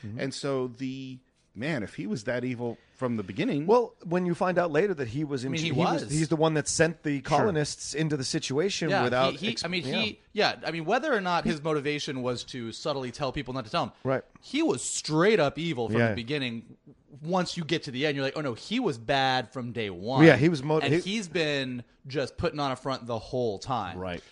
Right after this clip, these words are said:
Speaker 2: Well, but there's a difference. I mean, t-, clearly all his actions are terrible.
Speaker 1: Right.
Speaker 2: But there's a difference between, you know, what I would call remote control evil, where you're thousands of miles away,
Speaker 1: Yeah, yeah, yeah.
Speaker 2: and you kinda don't know exactly what the situation is over there,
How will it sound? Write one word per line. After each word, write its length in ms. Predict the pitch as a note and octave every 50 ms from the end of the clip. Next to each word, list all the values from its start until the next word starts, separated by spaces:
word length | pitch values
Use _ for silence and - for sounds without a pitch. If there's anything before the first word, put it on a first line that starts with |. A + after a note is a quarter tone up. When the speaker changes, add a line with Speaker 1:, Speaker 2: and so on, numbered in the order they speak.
| _ _
Speaker 2:
Well, 120 | F3+ F#3+
but 100 | E3+ G3+
there's 180 | F#3+ G#3+ F#3 G3
a 40 | G3+
difference. 500 | - B3+ C4+ - - A#3 G3 E3 - - -
I 60 | -
mean, 160 | D3+ D#3 D3+ -
t-, 240 | - B2+ A#2+ - - _
clearly 340 | - - F#3+ G3 D#3+ B2+ G2+
all 140 | F#2 A#2+ B2+
his 120 | G#2 - A2
actions 340 | G#2 G#2 - - F#2+ - E2
are 60 | E2
terrible. 560 | - - - D#3+ D#3 G#2 E2+ D2+ D2 C2 - -
Speaker 1:
Right. 220 | G2 F#2 E2+ - - -
Speaker 2:
But 180 | C3 C3 B2+
there's 180 | - D3 C3+ B2
a 60 | C#3
difference 380 | - - F#3+ F#3+ - G3 D#3+ -
between, 760 | - D3 B2+ - - C3 A#2+ A#2 A2+ A2+ A2+ A2 A2+ A2+ A2+ - _ _ _ _ _ _ _ -
you 120 | - A#2+ A2+
know, 100 | G#2+ G2
what 200 | F#2 G#2+ A#2 A#2
I 60 | A#2+
would 100 | A#2 A2
call 180 | - B2 G#2
remote 260 | G2 G#2 G2+ G#2+ A#2 A#2
control 460 | - A2+ A2 - - A#2+ A#2+ B2 B2
evil, 340 | C3+ D3 C3+ D3 D#3+ E3+ E3 _ _ _ _ _ _
where 140 | - G#2+ A2
you're 140 | B2 E3 F3+
thousands 480 | - - E3 D3 D#3 D3 D3+ D#3 C#3+ D#3
of 60 | D3
miles 280 | C#3+ C3 B2 B2+ B2+ B2+
away, 340 | A#2+ G#2+ F#2 E2+ E2 D#2 D2+
Speaker 1:
Yeah, 60 | G#2 G#2+
yeah, 280 | G#2 G#2 G#2 G#2 G2+ G2+
yeah. 20 | G2
Speaker 2:
and 120 | B2+ C3 C3+
you 80 | C#3 -
kinda 400 | - - F3 F3 F3 E3+ E3+ D#3+
don't 280 | C3 - C#3+ D3 C#3 B2
know 160 | C3 C3+ B2+
exactly 480 | A#2+ G#2 G2 - G3 F#3+ G3 - G#3 G3
what 120 | F3+ F3+ E3
the 80 | F3+ D#3
situation 580 | - F3 D#3 - E3+ D#3+ D#3 D3 - D#3 D3 D3
is 100 | C#3+ C#3+
over 160 | C#3+ C#3 C#3+
there, 380 | C3+ C#3 C#3 C#3 C#3 C#3 C3+